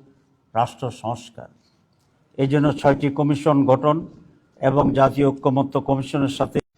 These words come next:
দুই মাসের অধিক কাল যে কাজ, মৌলিকভাবে ঐক্যমত্যের মাধ্যমে জুলাই সনদ প্রণয়নের সিদ্ধান্ত হয়েছে।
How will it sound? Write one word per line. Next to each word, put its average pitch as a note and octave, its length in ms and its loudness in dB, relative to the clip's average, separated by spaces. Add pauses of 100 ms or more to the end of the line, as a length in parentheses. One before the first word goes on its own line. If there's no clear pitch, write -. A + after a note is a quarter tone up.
(380)
দুই B2+ 180 0
মাসের C#3+ 320 0
অধিক C#3+ 340 2
কাল C#3 200 6
যে B2 100 -4
কাজ, B2+ 200 0 (1120)
মৌলিকভাবে D3 760 6 (880)
ঐক্যমত্যের D3 560 4
মাধ্যমে C#3+ 420 4 (120)
জুলাই C3+ 220 2
সনদ C#3 320 0
প্রণয়নের B2 420 -2
সিদ্ধান্ত A#2+ 420 -2
হয়েছে। G2 360 -12